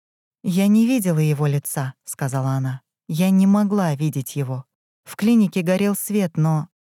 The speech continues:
По лицу женщины Райли видела, что та начинает припоминать кое-какие детали произошедшего.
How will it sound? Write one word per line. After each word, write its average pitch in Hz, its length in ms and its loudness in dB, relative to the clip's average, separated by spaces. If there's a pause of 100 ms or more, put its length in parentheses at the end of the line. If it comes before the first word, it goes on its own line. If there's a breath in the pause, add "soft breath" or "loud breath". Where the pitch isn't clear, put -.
(500)
По - 60 -4
лицу 185 340 0
женщины 175 640 0 (120)
Райли 190 340 0
видела, 196 440 0
что 175 240 -4
та 233 220 -2
начинает 190 520 0
припоминать 180 680 0
кое-какие 196 600 -2
детали 180 420 -2
произошедшего. 143 920 -6